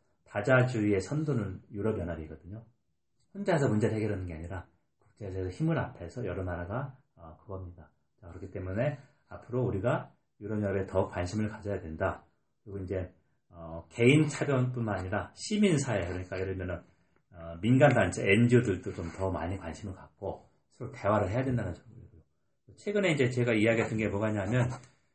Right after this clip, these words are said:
유럽연합에서 공공외교를 좀 하려고 합니다. 그래서 공공외교는 뭐냐면, 어, 외교는 국가와 국가 간의 관계잖아요. 근데 공공외교는 국가가 상대편 국민한테 자기를 자꾸 알리는 겁니다.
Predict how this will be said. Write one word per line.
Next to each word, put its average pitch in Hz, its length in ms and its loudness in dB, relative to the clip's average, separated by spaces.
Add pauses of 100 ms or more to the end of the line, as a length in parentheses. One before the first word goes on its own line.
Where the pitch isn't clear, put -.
(160)
유럽연합에서 123 800 4
공공외교를 139 920 8
좀 98 140 0
하려고 117 300 -2
합니다. 85 260 -8
그래서 - 220 -10
공공외교는 101 720 -4
뭐냐면, 90 580 -2 (920)
어, 92 140 -18
외교는 165 480 8
국가와 156 540 6
국가 - 240 -2
간의 107 240 2
관계잖아요. 78 720 -10 (220)
근데 98 160 -14
공공외교는 113 840 2 (580)
국가가 143 720 2 (460)
상대편 196 720 0
국민한테 127 600 4
자기를 - 320 -4
자꾸 - 300 -8
알리는 110 340 8
겁니다. - 420 -6